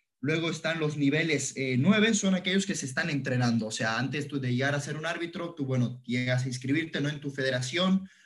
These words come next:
o en el comité de referees y pasar el nivel nueve, que tienes que pasar pruebas, eh, de aprendizaje. Estos cursos son principalmente, eh, cursos sobre las leyes del juego, ¿no? del fútbol, de la Liga Europea, porque co-, también, como lo habíamos visto en el var,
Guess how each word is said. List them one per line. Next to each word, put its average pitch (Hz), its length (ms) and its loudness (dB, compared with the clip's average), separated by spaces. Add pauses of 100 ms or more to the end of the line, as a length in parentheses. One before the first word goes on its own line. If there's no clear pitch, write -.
(120)
o 120 80 -4
en 120 80 0
el 123 120 2
comité 123 320 0
de 165 120 0
referees 170 600 0
y 135 240 0
pasar 143 360 0
el 135 160 0
nivel 139 260 2
nueve, 175 280 0
que - 100 -8
tienes 139 240 -2
que 135 100 -6
pasar 127 380 -6
pruebas, 175 600 2 (400)
eh, 131 160 2
de 131 80 4
aprendizaje. 139 880 4
Estos 147 300 -4
cursos 147 840 -4
son 139 300 0
principalmente, 135 1300 2
eh, 127 100 0
cursos 135 340 -2
sobre 123 240 0
las 117 200 0
leyes 151 380 0
del 131 160 0
juego, 156 320 2
¿no? 165 160 0
del 120 140 0
fútbol, 165 600 -2 (300)
de 110 120 -8
la 110 160 -2
Liga 127 320 4
Europea, 127 420 6
porque 127 260 -4
co-, 117 160 -6
también, 127 300 -2
como 123 180 0
lo 113 60 -2
habíamos 123 320 2
visto 127 240 -4
en 123 60 0
el 123 100 2
var, 131 260 2